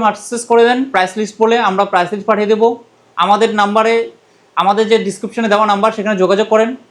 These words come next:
আর আমাদের যে অনেক আইটেম আমরা ছুটে গেছে, আর সবগুলো এক ভিডিওতে দেখালে ভিডিও অনেক লম্বা হয়ে যায়, আর এখন আরও অনেক কাস্টমার আছে যারা ওয়েটিং বসে আছে, তো ওদের সাথে আমাদের ইসে আছে। আপনারা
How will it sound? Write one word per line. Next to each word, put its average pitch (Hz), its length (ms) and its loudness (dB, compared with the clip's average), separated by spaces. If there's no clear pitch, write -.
আর 175 140 0
আমাদের 208 240 0
যে 226 80 6
অনেক 220 180 0
আইটেম 220 200 -2
আমরা 214 180 -4
ছুটে 190 200 2
গেছে, 208 180 0
আর 170 140 -4
সবগুলো 185 300 -2
এক 202 60 -8
ভিডিওতে 196 340 0
দেখালে 208 300 -2
ভিডিও 180 240 -2
অনেক 214 200 0
লম্বা 185 280 2
হয়ে 208 180 0
যায়, 226 120 -2
আর 175 140 0
এখন 208 180 -4
আরও 214 100 0
অনেক 214 160 -2
কাস্টমার 214 340 -2
আছে 202 160 -4
যারা 208 140 0
ওয়েটিং 196 220 0
বসে 202 240 0
আছে, 220 200 -2
তো 226 40 0
ওদের 180 200 -2
সাথে 214 180 -4
আমাদের 208 200 -4
ইসে 220 200 -2
আছে। 190 120 -4
আপনারা 240 220 0